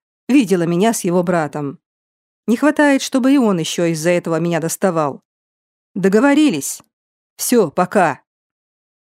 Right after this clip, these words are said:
И быстро поскакала вниз по улице, пока Кэти не выложила ещё какие-нибудь свои сногсшибательные подозрения. Или даже доказательства. Фух, на этот раз вывернулась.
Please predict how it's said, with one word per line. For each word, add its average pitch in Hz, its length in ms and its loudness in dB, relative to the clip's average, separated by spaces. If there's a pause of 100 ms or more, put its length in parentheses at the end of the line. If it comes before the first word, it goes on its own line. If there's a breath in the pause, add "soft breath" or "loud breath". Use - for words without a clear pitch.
(480)
И 349 100 2
быстро 269 400 0
поскакала 233 600 -2
вниз 208 280 -2
по 226 100 0
улице, 165 640 -2 (240)
пока 170 240 -2
Кэти 202 260 0
не 175 140 0
выложила 170 360 -2
ещё 170 280 -4
какие-нибудь 165 460 -4
свои 170 440 -2
сногсшибательные 165 960 -2
подозрения. 160 800 -2 (560)
Или 311 180 2
даже 277 320 2
доказательства. 208 880 -2 (800)
Фух, 311 360 0 (360 loud breath)
на 233 140 2
этот 349 260 2
раз 294 460 0
вывернулась. 170 760 -2